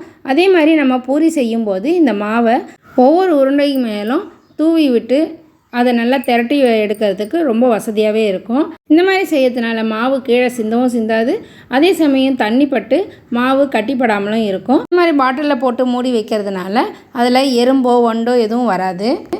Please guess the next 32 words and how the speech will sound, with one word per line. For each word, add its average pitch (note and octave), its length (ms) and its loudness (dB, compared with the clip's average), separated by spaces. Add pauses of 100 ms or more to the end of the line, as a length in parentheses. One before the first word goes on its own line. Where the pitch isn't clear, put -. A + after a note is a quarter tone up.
(200)
ட்ரை C4 200 2
பண்ணி D#4+ 240 2
பாருங்க, G#3 320 -2 (1300)
நம்மளுக்கு D4 400 2
வேலையும் D4 420 0
சீக்கிரமே C#4 480 0 (120)
முடியும். G#3+ 380 -2 (380)
டிப் D#4+ 240 0
நம்பர் E4+ 260 0
த்ரீ C4+ 140 -2 (120)
என்னன்றதை A3 420 -2 (100)
பார்க்கலாம். F#3+ 440 -4 (720)
நம்ம D#4+ 240 4
வீட்ல E4+ 340 -2
நம்ம B3+ 220 -2
எல்லாரும் A#3 340 -2
பென்னு B3 300 -4
யூஸ் A#3 220 -6
பண்ணிட்டு G3+ 280 -4 (520)
எழுதுற D#4+ 320 2
இடத்துலயே A3+ 380 -4 (100)
அங்கங்க A3+ 400 -4
வச்சிருவோம். G3+ 500 -4 (140)
அந்த D4 220 4
மாதிரி C#4 260 0
வைக்கும்போது A3+ 560 -2
நம்ம A#3 140 -2 (140)
தேடும்போது C#4 540 2
அந்த A3 200 -2
பென்னு A3 220 -4
வந்து G3+ 220 -6
கிடைக்கிறது G3 420 -4